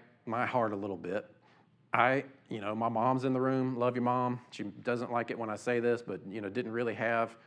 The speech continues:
church influence in my life. Went a few times when I was a kid, but church was not our thing. And so when I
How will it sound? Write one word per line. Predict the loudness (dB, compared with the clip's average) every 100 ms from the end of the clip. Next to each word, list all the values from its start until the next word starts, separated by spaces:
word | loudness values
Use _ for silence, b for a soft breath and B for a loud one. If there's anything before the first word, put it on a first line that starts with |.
| b
church | -4 2 2 2
influence | -2 -2 -2 -2 -4 -4
in |
my | -4 -2
life. | 0 0 -2
Went | -6 -8
a |
few | -6 -6
times | -4 -6 -4
when | -6
I |
was | -6
a | -8
kid, | -4 -4 -4 -6
but | -8 -8 B B B B B
church | 0 0 0
was | -4 -4
not | -2 -2 -2
our | -2 -2
thing. | -4 -6 -8 -14 B B B B B B B B 2
And | 2 4
so | 6 8 8 6 B B B
when | 0 4
I | 4 6 6 4